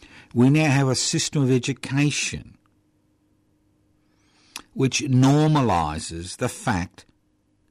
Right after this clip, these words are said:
that the social elevator, which allowed people to move out of a situation because of their education, no longer works. We have a system which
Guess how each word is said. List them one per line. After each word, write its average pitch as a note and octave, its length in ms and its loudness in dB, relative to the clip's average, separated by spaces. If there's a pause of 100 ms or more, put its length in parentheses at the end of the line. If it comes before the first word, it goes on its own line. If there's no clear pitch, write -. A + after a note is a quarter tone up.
(280)
that B2 140 -8
the C3 100 -4
social B2 640 -2
elevator, F2+ 800 0
which G2+ 180 -4
allowed G#2 480 -2
people F#2 320 0
to F2 340 -4 (360)
move G#2+ 400 2 (100)
out A#2 320 0
of G2+ 80 -4
a F#2+ 60 -6
situation D#2+ 800 -8
because F2+ 640 -8
of D#2 180 -12
their D#2 300 -6 (320)
education, F2 840 -6 (380)
no G#2 200 6
longer G2 340 2
works. - 720 0 (1400)
We B2 80 2
have B2+ 80 4
a B2+ 60 2
system C#3 440 0
which B2 300 0